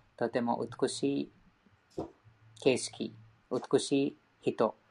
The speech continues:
また可愛いものです。そして、耳だと、あ、音楽。もう神様以外、クリシュナ以外の、その、どんな話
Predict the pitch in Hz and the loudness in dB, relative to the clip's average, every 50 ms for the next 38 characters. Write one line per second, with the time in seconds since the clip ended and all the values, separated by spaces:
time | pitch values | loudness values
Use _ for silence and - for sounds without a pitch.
0 | _ _ _ _ _ _ _ _ _ - - - - - - - - - - - | _ _ _ _ _ _ _ _ _ -12 -12 -12 -14 -20 -20 -20 -18 -12 -6 -4
1 | 117 113 110 - 127 120 117 - 127 120 117 120 120 117 113 113 110 107 110 107 | -2 0 6 8 8 8 10 12 10 12 12 12 10 8 6 0 -4 -6 -8 -10
2 | - - - - - - - 127 120 110 - - - - - - - _ _ _ | -14 -18 -20 -20 -20 -16 -10 -6 -6 -6 -6 -8 -14 -20 -20 -20 -20 _ _ _
3 | _ _ - 120 139 127 - - - 151 143 143 147 - - _ _ - - - | _ _ -8 -4 -4 -4 -4 -4 -2 0 0 0 -2 -6 -12 _ _ -20 -20 -20
4 | _ _ _ - - - 131 131 143 147 151 151 147 147 143 - - 190 - - | _ _ _ -18 -10 -2 2 4 4 6 8 8 8 8 8 6 4 -2 -2 -4
5 | _ _ _ _ _ - - - _ _ - 113 110 110 - 120 120 123 120 117 | _ _ _ _ _ -20 -20 -20 _ _ -2 0 0 0 0 0 0 2 2 0
6 | 110 - - - - - _ _ _ - - - _ - - _ _ _ _ _ | 0 0 -4 -8 -8 -8 _ _ _ -20 -20 -20 _ -20 -20 _ _ _ _ _
7 | _ - 127 123 117 - 147 156 160 175 151 - 160 151 151 - - 135 123 135 | _ -2 -2 4 10 10 10 10 10 6 2 2 2 2 0 -2 -4 -2 0 0
8 | 135 127 151 180 - _ _ - 143 139 139 - - 160 143 - - 147 139 165 | 0 -2 -2 -8 -16 _ _ -2 -2 -2 -2 -2 -4 -6 -4 -4 -4 -2 0 2
9 | 165 165 165 156 170 202 214 170 123 - - 123 117 113 113 113 113 110 131 139 | 2 2 0 -2 -2 -2 -2 -2 -2 -6 -10 -12 -10 -10 -10 -10 -6 -4 -2 -2
10 | 143 147 143 - 131 131 131 127 - - 139 135 131 | 0 0 -2 -2 -4 -4 -4 -6 -6 -8 -10 -8 -10